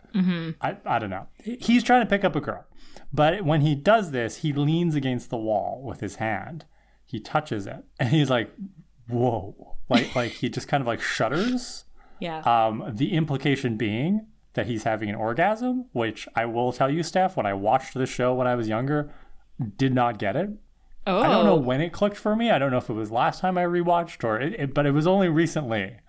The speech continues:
Speaker 2: in a very recent rewatch, that I
Speaker 1: Yeah.
Speaker 2: finally understood what was going on in this
Speaker 1: What did
Speaker 2: scene.
Speaker 1: you think was happening?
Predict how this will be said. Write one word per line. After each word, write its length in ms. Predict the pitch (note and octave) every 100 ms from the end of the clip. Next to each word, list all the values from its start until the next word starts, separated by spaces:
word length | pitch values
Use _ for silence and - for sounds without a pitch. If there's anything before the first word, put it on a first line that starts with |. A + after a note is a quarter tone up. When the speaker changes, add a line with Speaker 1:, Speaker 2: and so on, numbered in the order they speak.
| _ -
Speaker 2:
in 100 | A#2+
a 60 |
very 260 | A2 C#3+ C#3
recent 360 | A#2+ C3+ A#2+
rewatch, 520 | G#2+ G#2+ G#2 D#3+ - -
that 140 | A#2+
I 40 | -
Speaker 1:
Yeah. 120 | F3
Speaker 2:
finally 260 | C#3 B2 A#2
understood 300 | G#2 - A2+
what 120 | A2+
was 100 | G#2+
going 160 | A2+ A#2
on 180 | A#2
in 80 | -
this 80 | -
Speaker 1:
What 120 | B3
did 100 | C#4
Speaker 2:
scene. 140 | C4+ B3+
Speaker 1:
you 20 |
think 260 | C4 B3+ B3+
was 120 | G#3+
happening? 560 | G#3 G#3+ G3+ - C3